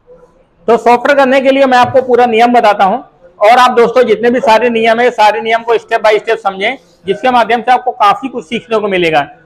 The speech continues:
अगर इस video के माध्यम से अगर आप mobile phone में software repairing करते हैं तो मैं mostly मैं आपको बताता हूं एटी परसेंट आप mobile phone में software को ठीक कर सकते हैं। और अगर आप हमारी video आपको पसंद आती है, video आपको समझ में आती है तो उसको copy में जरूर note करें।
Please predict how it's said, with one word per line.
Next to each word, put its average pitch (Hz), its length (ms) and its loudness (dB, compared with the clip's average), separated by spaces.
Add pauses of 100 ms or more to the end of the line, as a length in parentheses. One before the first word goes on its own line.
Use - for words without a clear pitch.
(160)
अगर 254 300 2
इस 247 220 -6
video 226 260 0
के 254 100 -2
माध्यम 226 320 0
से 254 100 -2
अगर 233 160 2
आप 226 120 2
mobile 208 400 0
phone 214 200 -6
में 220 80 -8
software 208 380 -4
repairing 202 340 -4
करते 214 280 -2
हैं 262 180 -6 (280)
तो 220 60 0
मैं 254 140 2
mostly 226 400 0
मैं 240 100 2
आपको 240 220 0
बताता 214 340 2
हूं 262 160 -2
एटी 220 280 0
परसेंट 240 360 0
आप 226 120 2
mobile 208 380 0
phone 196 200 -6
में 214 80 -10
software 196 340 -6
को 202 80 -4
ठीक 175 200 -10
कर 170 120 -6
सकते 156 240 -10
हैं। 147 100 -18 (300)
और 226 140 4
अगर 247 200 2
आप 240 180 2
हमारी 214 240 2
video 220 260 0
आपको 233 200 0
पसंद 226 360 -4
आती 233 220 -2
है, 247 80 -4
video 202 260 0
आपको 202 200 -2
समझ 196 280 -6
में 226 140 -4
आती 233 240 -4
है 262 120 -6 (340)
तो 220 60 2
उसको 226 200 0
copy 220 360 0
में 247 100 2
जरूर 226 260 2
note 240 260 0
करें। 190 220 -2